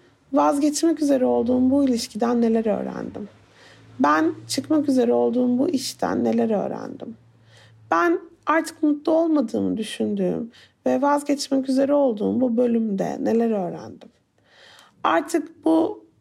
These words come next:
dairede yaşamaktan mutlu değilim ve başka bir eve çıkacağım. Ama ben bir önceki tecrübemde neler öğrendim?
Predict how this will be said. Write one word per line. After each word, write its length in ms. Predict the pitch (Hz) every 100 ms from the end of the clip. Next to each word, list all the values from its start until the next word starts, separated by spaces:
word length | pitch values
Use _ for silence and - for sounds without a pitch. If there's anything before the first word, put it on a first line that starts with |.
| 254
dairede 440 | 262 294 285 262
yaşamaktan 720 | 269 269 277 269 262 262 262 262
mutlu 420 | 254 254 254 233
değilim 480 | 254 247 190 202 - - - _ _
ve 380 | 247 262 254 - -
başka 460 | 240 240 - 277 247
bir 240 | 247 -
eve 320 | - 214 190
çıkacağım. 680 | 190 - 185 180 180 311 320 - - _ -
Ama 280 | 302 339 320
ben 300 | 311 320 302
bir 120 | 330
önceki 340 | 302 254 247
tecrübemde 760 | - 277 262 254 226 214 233 240
neler 260 | 233 233
öğrendim? 640 | 214 185 147 151 - 214